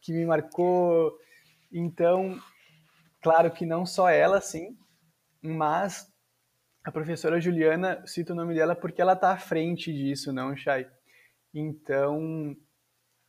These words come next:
ela é uma pessoa muito aberta ao diálogo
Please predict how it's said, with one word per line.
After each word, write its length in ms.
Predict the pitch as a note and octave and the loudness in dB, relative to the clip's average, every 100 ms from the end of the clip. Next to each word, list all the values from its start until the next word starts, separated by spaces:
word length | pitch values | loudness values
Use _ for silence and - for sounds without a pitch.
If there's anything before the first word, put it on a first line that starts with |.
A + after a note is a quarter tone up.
| _ | _
ela 380 | C#3 D3 D3+ - | -2 0 0 -2
é 120 | D3+ | -6
uma 140 | D#3 D3+ | -4 -6
pessoa 340 | D#3+ - E3+ | -6 -4 -4
muito 400 | E3+ E3 F#3+ G#3 | -2 -4 0 0
aberta 420 | E3+ D3+ E3+ F3 | 2 2 2 0
ao 80 | E3 | -4
diálogo 720 | D3 C#3 C3 D3 F3+ G3+ A3 | 0 4 4 4 0 -6 -12